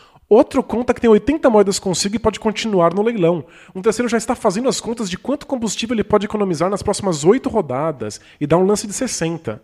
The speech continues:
Não são formas completamente diferentes de sopesar as variáveis do jogo? Ou quando você olha a tartaruga do Motainai na mesa e decide transformá-la em material só pra bloquear o adversário,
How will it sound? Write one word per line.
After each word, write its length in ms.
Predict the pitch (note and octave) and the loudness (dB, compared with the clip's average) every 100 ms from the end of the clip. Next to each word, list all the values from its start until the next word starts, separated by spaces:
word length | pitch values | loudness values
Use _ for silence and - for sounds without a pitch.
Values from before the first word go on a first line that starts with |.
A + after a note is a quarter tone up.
| - | -2
Não 100 | A#3 | 0
são 140 | E4 | 2
formas 300 | - A#3+ G3+ | 2 2 0
completamente 600 | - D4 B3 G#3 F#3+ F#3 | -4 -2 -2 0 0 -2
diferentes 640 | E3 - D#3+ F#3 E3 C#3+ | -4 -2 0 -2 -4 -8
de 80 | C#3+ | -6
sopesar 600 | - E3 - C#3 A2+ D#3+ | -4 -2 -2 -2 0 0
as 120 | D3+ | 0
variáveis 420 | B2+ C3+ C3+ B2+ A#2 | 0 0 0 0 -4
do 60 | |
jogo? 400 | A2 F3+ C#3+ A2 - _ _ - | 0 0 0 -6 -14 _ _ -2
Ou 100 | G#3 | 2
quando 200 | G3+ A#3 | 2 2
você 180 | G3 G3+ | 2 4
olha 100 | F#3+ F3 E3+ | 4 2 -2
a 60 | |
tartaruga 400 | D#3+ E3 E3 E3 | -2 2 2 2
do 80 | D3+ | 2
Motainai 380 | D#3+ D3+ D#3 D3+ | 0 0 0 0
na 120 | D3 | 0
mesa 360 | B2+ C3+ D#3+ D3+ | 0 2 2 2
e 20 | |
decide 260 | C#3+ D#3 D3+ | -2 -4 -4
transformá-la 480 | D#3 - D3 D3 | -2 0 0 0
em 40 | D3 | 0
material 480 | C#3 C#3+ C3+ C#3+ D#3 | -2 -2 0 2 2
só 100 | F#3 | 2
pra 80 | |
bloquear 380 | D#3+ E3+ - D3 | 2 2 2 2
o 20 | |
adversário, 720 | D3 B2+ C3 - B2+ D3+ A#2 | 2 0 -6 -4 -2 -2 -4